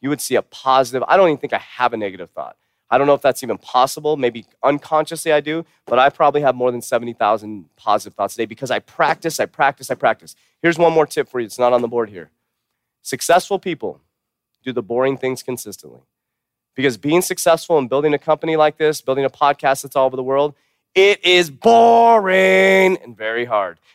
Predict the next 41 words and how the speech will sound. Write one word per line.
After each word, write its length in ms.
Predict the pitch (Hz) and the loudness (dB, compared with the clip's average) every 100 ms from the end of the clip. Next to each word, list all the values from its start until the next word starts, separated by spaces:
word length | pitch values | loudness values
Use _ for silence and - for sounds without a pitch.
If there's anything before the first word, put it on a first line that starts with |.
| - | -2
You 140 | 165 | 2
have 200 | 185 185 | 2 2
to 100 | 180 | 0
do 140 | 170 170 | 0 2
the 120 | 160 | 2
boring 400 | 135 165 180 185 | 2 4 4 4
things 240 | 190 180 | 2 2
that 160 | 151 - | 0 -4
people 240 | 165 160 | -4 0
don't 160 | 156 151 | 2 4
wanna 200 | 147 143 | 2 0
do 200 | 135 120 | -2 0
over 220 | 127 127 | 0 0
and 80 | 120 | 0
over 180 | 117 104 | 0 -4
again. 300 | 87 80 - _ _ | -12 -16 -18 _ _
So 200 | - 139 | -2 -2
today, 640 | - 160 208 165 147 160 - _ | -2 2 4 4 2 -2 -12 _
as 180 | - 143 | 0 4
I'm 160 | 156 160 | 4 2
doing 220 | 160 170 | 2 0
this 100 | 170 | 0
podcast 580 | - 185 175 151 123 - | 2 2 2 2 0 0
right 140 | 117 | 0
now, 140 | 113 110 | 2 2
I 80 | |
woke 200 | 127 147 | 2 2
up 120 | 160 151 | 0 -2
at 100 | - | -4
three 320 | - 147 170 185 | -8 -4 -4 -4
twenty-five 600 | - 175 165 160 143 139 | -2 -2 0 2 2 2
A 160 | 131 | 0
M. 160 | 104 73 _ _ _ _ _ _ - | 0 -4 _ _ _ _ _ _ 0
I 40 | |
was 100 | 147 | 2
at 80 | 160 | 2
the 80 | 165 | -2
gym 380 | 147 180 156 | 2 4 4
by 160 | 131 123 | 2 -2
three 380 | - 143 151 175 | -2 -8 -6 -6
fifty. 420 | 170 143 - 82 | -4 -6 -6 -20